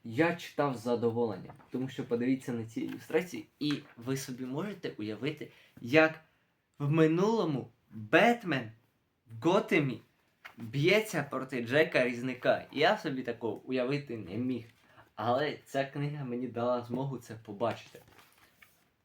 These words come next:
Я дуже справді радий, що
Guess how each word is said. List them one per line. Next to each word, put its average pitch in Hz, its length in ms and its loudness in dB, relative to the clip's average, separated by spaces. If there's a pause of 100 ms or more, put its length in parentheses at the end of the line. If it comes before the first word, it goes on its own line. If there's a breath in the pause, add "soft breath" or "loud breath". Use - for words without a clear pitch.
(360)
Я 160 440 2
дуже 131 560 0
справді 120 460 0
радий, 120 300 -2
що 113 580 -6